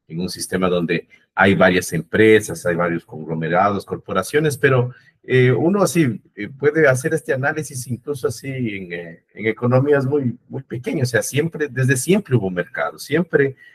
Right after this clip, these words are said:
nosotros, incluso como personas, este, tenemos que dar así algún tipo de satisfacción incluso para nosotros mismos, ¿no? O sea, de nosotros dar algún, al-, alcanzar alguna meta, tener algún objetivo.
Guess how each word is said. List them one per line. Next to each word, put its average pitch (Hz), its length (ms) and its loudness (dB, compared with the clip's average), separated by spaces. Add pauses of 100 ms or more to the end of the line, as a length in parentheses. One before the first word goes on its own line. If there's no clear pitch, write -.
(220)
nosotros, 113 640 0 (220)
incluso 123 420 4
como 104 280 0
personas, 135 840 0 (360)
este, 98 300 -4
tenemos 123 580 0
que 117 120 -2
dar 95 220 4
así 95 240 0
algún 92 300 -2
tipo 95 340 -4
de 82 300 0
satisfacción 127 800 0
incluso 131 500 -2
para 190 180 -2
nosotros 165 520 -4
mismos, 170 320 -2
¿no? 92 140 -4
O 190 140 -8 (440)
sea, 110 140 0
de 101 100 2
nosotros 120 640 -2 (320)
dar 107 340 4
algún, 107 280 0 (160)
al-, 95 180 -6
alcanzar 98 500 0
alguna 123 380 0
meta, 101 520 -4 (280)
tener 151 320 2
algún 127 320 2
objetivo. 104 840 -4